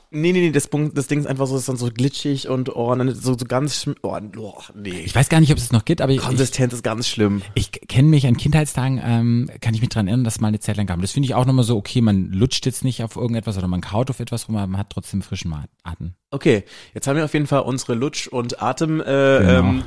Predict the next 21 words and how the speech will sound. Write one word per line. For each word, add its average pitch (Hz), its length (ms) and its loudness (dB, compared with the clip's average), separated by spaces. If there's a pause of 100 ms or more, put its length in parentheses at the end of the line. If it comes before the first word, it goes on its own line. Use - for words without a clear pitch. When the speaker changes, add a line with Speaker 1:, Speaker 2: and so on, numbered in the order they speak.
(120)
Speaker 1:
Trainings, 143 600 -2
äh, 123 240 0
auf 117 120 0
jeden 131 140 0
Fall 120 160 -4
geklärt. 117 580 -6 (340)
Ähm, 120 360 2
jetzt - 160 -2
lass 160 100 4
uns 170 120 0
zu 165 60 0
den 131 140 0
Basics 101 440 -4
kommen. 95 440 -6
Also, 98 540 -2 (160)
du 117 180 6
bist 107 420 2
Patrick, - 600 -6 (120)
Speaker 2:
Mhm. 95 340 4
Speaker 1:
du 117 160 -2
bist 147 920 2